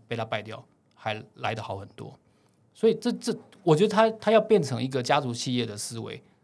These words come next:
内化在你自己的身上。我从这些全世界的，呃，好的结局跟不好的结局的家族企业的故事当中，我觉得学习到蛮多。我也试着把这些故事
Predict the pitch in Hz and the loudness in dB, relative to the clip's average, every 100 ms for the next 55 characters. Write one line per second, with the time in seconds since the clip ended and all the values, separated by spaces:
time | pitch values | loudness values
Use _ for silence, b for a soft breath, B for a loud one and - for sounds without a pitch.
0 | b 170 135 123 143 117 123 110 - b | b 0 0 2 2 4 0 -2 -8 b
1 | b _ 123 104 123 113 107 113 - 123 | b _ -8 -8 -6 -6 -8 -12 -12 -12
2 | - 139 _ _ 123 120 135 143 156 - | -14 -16 _ _ -6 -2 -2 -2 -4 -6
3 | 180 - 156 156 151 B B - 131 123 | -4 0 2 2 0 B B -6 -4 -2
4 | 147 139 123 110 104 120 _ _ _ _ | -4 -2 -2 -4 -10 -12 _ _ _ _
5 | _ 131 110 113 131 - _ _ - 120 | _ -4 -4 -4 -10 -20 _ _ -2 2
6 | 123 143 143 139 135 147 147 135 104 104 | 4 2 2 0 0 -2 -2 -2 -4 -8
7 | 107 104 107 107 - b b 127 123 117 | -10 -10 -10 -12 -12 b b -2 -2 -2
8 | 127 113 107 117 110 110 104 107 104 110 | -2 -2 -4 -10 -10 -8 -10 -10 -14 -20
9 | _ b b 113 117 165 135 113 110 110 | _ b b -6 -4 -2 -4 -6 -8 -10
10 | 113 117 110 131 165 - 160 123 - - | -10 -10 -2 0 2 0 -2 -6 -8 -12
11 | - 110 - 107 104 104 - 98 | -20 -18 -12 -10 -10 -12 -10 -10